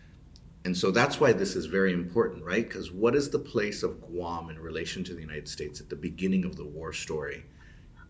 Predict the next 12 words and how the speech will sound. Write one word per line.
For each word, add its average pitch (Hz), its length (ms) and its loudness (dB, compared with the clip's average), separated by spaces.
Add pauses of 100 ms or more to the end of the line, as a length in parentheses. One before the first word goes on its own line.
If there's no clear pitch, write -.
(120)
And 95 340 4 (380)
over 120 240 6
the 110 100 6
years, 110 640 4 (240)
we've 92 240 4
slowly 127 500 6
pushed - 460 0
back 98 300 2
against 82 540 -4
all 95 240 4
of 90 180 2
that 78 320 -4